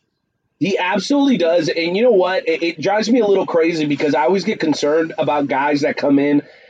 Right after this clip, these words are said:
at that age I mean, like, a Bobby Roode, we all know is a tremendous talent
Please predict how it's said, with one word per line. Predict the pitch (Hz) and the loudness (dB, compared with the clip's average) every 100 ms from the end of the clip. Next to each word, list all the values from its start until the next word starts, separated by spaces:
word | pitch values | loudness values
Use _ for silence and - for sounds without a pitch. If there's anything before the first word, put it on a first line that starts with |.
| - - | -12 -6
at | 139 135 - | -4 -4 -4
that | 143 151 | -2 2
age | 123 135 151 156 - - _ - | 2 2 2 -2 -6 -14 _ -4
I | 151 | -2
mean, | 180 | 0
like, | 175 143 | 0 0
a | 127 | 0
Bobby | - 180 190 | 0 0 2
Roode, | 151 165 185 185 175 - | 2 4 4 4 2 2
we | 139 175 | 0 2
all | 170 160 | 2 2
know | 165 165 160 | 4 4 4
is | 143 135 | 2 2
a | |
tremendous | 123 - 139 139 156 160 151 - | -2 0 2 4 2 2 -2 -2
talent | 151 156 160 156 | -2 0 2 0